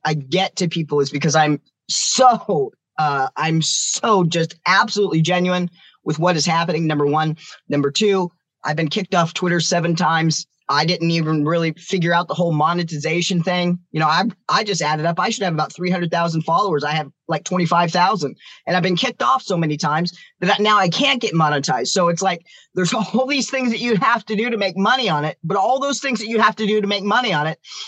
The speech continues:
make it so you don't talk about the things that are important. It's just this revolving,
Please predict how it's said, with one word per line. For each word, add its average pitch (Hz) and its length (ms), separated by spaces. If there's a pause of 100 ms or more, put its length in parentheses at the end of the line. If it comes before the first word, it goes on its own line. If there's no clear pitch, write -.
(140)
make 220 260
it - 80
so 208 100
you 202 340
don't 269 240
talk 277 320
about 170 220
the 165 100
things 170 340
that 165 140
are 156 80
important. 147 540
It's 170 240
just 233 400
this 175 160
revolving, 202 880